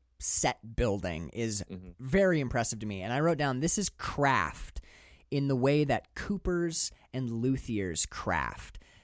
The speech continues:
Speaker 2: Yeah.
Speaker 1: This movie, more than many other movies, feels to me like work done with calloused hands out in the air, getting sunburned while you're doing it. We were joking about trade school, or, well, we were half joking about trade
Speaker 2: Well, I
Speaker 1: school
Speaker 2: would not
Speaker 1: earlier.
Speaker 2: try,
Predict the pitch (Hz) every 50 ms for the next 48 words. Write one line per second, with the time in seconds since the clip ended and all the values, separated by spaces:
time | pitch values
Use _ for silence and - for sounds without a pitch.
0 | - - _ _ - 117 101 - 175 208 262 - - - - - 175 170 185 185
1 | 190 185 160 139 123 107 95 87 82 127 160 - _ _ _ _ _ _ _ _
2 | _ _ _ - 139 147 147 160 180 208 226 233 220 214 196 175 160 156 160 165
3 | 180 180 170 165 165 160 160 143 139 131 131 123 120 113 104 98 98 - - -
4 | - 170 170 175 170 165 - - - 143 139 135 131 131 120 120 107 98 - 80
5 | 90 113 143 151 165 - - - - 131 120 123 120 120 104 - - - - -
6 | 123 123 135 139 147 139 - - - - 117 113 113 107 101 101 - - - -
7 | 110 117 131 131 135 131 127 123 113 101 101 98 95 95 92 92 - _ _ _
8 | _ _ _ _ - - 156 156 151 147 135 - - - - 120 113 113 113 107
9 | 107 110 110 107 107 104 110 120 117 110 110 107 104 98 95 101 101 104 104 104
10 | 101 - - - - - - - - - - 180 196 208 190 170 175 208 214 -
11 | 208 175 147 113 107 101 - - 175 208 220 226 - - - 117 107 95 101 104
12 | - 143 156 160 165 170 175 156 147 - - 170 165 127 - - - - 156 160
13 | 156 226 247 226 233 220 226 214 208 247 247 233 220 - 110 101 101 113 131 -
14 | 160 170 170 156 135 131 123 - - 127